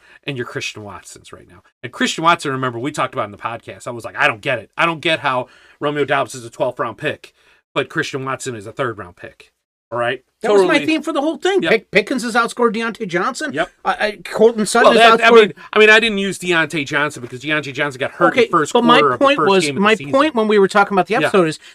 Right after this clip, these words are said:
Speaker 2: there shouldn't be that big a gap. Cortland
Speaker 1: True.
Speaker 2: Sutton has outscored Jerry Jeudy. That,
Speaker 1: True.
Speaker 2: that was my point.
Speaker 1: True. All right. So,
Speaker 2: I'm
Speaker 1: tight
Speaker 2: lo-, I'm loving this segment. I really am.
Speaker 1: tight ends. Pat Freiermuth, six point five points per game. Nick,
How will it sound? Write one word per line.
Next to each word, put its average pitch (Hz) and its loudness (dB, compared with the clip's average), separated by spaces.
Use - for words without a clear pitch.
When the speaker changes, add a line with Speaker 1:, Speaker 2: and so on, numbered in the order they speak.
Speaker 2:
there 202 8
shouldn't 208 0
be 208 -2
that 190 2
big 175 2
a 170 4
gap. 185 2
Cortland 240 4
Speaker 1:
True. - -2
Speaker 2:
Sutton 240 4
has 208 2
outscored 190 6
Jerry 180 6
Jeudy. 151 -2
That, 220 6
Speaker 1:
True. 262 6
Speaker 2:
that 294 6
was 320 2
my 277 2
point. 190 -4
Speaker 1:
True. - -6
All 190 4
right. 131 0
So, 147 -4
Speaker 2:
I'm 196 4
Speaker 1:
tight 320 8
Speaker 2:
lo-, 302 2
I'm 320 4
loving 349 4
this 320 0
segment. 156 0
I 160 2
really 196 4
am. 117 -6
Speaker 1:
tight 226 4
ends. 131 0
Pat 214 2
Freiermuth, 165 4
six - -8
point 147 -6
five 131 -4
points 120 -10
per 123 -10
game. 101 -14
Nick, 208 -4